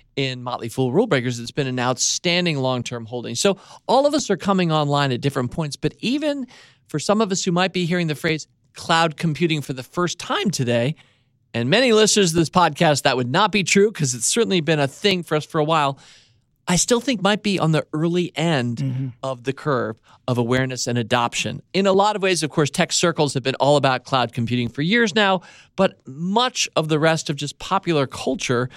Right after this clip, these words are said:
Speaker 1: while they're using cloud computing, they wouldn't necessarily articulate it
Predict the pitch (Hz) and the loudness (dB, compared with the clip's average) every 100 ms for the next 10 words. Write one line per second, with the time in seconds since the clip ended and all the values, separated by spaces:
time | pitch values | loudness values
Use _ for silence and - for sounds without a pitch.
0 | - _ _ - 151 170 175 147 147 285 | -18 _ _ 0 4 4 4 4 4 4
1 | 220 160 120 139 131 - 127 117 143 135 | 4 -2 0 -2 -2 -4 -4 -2 -2 2
2 | 131 139 208 160 170 - 143 - 175 156 | 2 4 2 2 0 0 -2 0 -2 -4
3 | 143 127 - _ 117 113 - 226 - 127 | -6 -8 -12 _ -4 -2 -2 -2 0 2
4 | 117 110 | 2 0